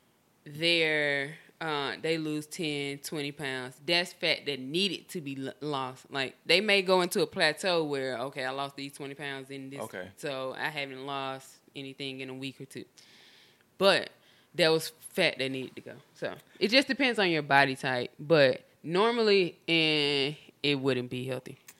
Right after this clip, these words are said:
Speaker 2: Uh, earlier, you mentioned something similar to this. I'm gonna ask anyway. It says, "The faster you lose,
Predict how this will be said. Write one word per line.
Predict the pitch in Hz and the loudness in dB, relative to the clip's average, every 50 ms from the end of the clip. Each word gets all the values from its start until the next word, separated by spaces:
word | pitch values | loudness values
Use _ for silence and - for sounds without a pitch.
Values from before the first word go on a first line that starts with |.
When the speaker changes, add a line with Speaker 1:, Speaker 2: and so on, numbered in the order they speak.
| _ - | _ -10
Speaker 2:
Uh, | 107 107 104 95 - - | -8 -6 -6 -6 -6 -6
earlier, | 107 135 143 139 135 127 120 117 113 107 101 85 | -6 -6 -4 -4 -2 -2 -2 -4 -4 -6 -8 -10
you | 104 113 107 | -12 -10 -6
mentioned | 107 113 117 113 - 107 104 - | -6 -6 -6 -6 -8 -12 -12 -10
something | - - 120 120 117 - 110 104 101 90 | -6 -6 -6 -6 -6 -6 -8 -8 -8 -8
similar | - - 113 110 107 - | -6 -6 -4 -4 -4 -6
to | - 107 | -8 -12
this. | 95 104 | -10 -10
I'm | 95 | -8
gonna | 101 90 - | -8 -6 -6
ask | 87 104 104 - | -6 -6 -6 -6
anyway. | 101 107 107 101 104 | -6 -6 -6 -6 -6
It | 101 - | -8 -8
says, | - 107 95 | -8 -10 -8
"The | 82 - | -10 -8
faster | - - 110 120 131 127 - 113 | -6 -4 -2 -2 -2 -4 -6 -10
you | 113 110 110 110 | -10 -8 -8 -8
lose, | 104 107 113 110 107 101 92 92 90 92 | -6 -6 -6 -6 -6 -8 -10 -12 -14 -18